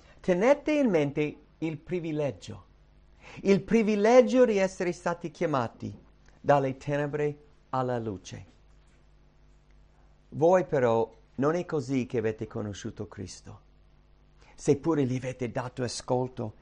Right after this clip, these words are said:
e siete stati ammaestrati in Lui secondo la verità che è in Gesù, per spogliarci per quanto riguarda la condotta di prima,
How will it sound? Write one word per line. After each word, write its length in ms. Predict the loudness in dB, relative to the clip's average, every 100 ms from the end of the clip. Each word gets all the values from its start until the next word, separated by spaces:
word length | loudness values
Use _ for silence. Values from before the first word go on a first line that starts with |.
| -20 -4
e 120 | -4
siete 340 | -2 -4 -4
stati 380 | -6 -6 -2 -2
ammaestrati 840 | 0 -2 -4 -8 -6 -6 -6 -4
in 140 | -2 0
Lui 340 | 0 0 -4 -12
secondo 460 | -4 -2 0 0
la 100 | -2
verità 540 | -2 -2 -4 -4 -6 -6
che 200 | -12 -10
è 120 | -6 -2
in 180 | -2 -4
Gesù, 580 | -6 -6 -6 -6 -6 -12 _ _ _ _ _ _ _ _ _ _ -20 _
per 380 | 4 4 4 -4
spogliarci 880 | -4 -4 -2 -4 -4 -8 -12 -12 -14 _ -10
per 160 | -8 -4
quanto 320 | -2 -2 -2
riguarda 420 | -2 2 2 2
la 80 | -2
condotta 440 | -4 -4 -4 -6
di 100 | -12 -12
prima, 400 | -10 -10 -10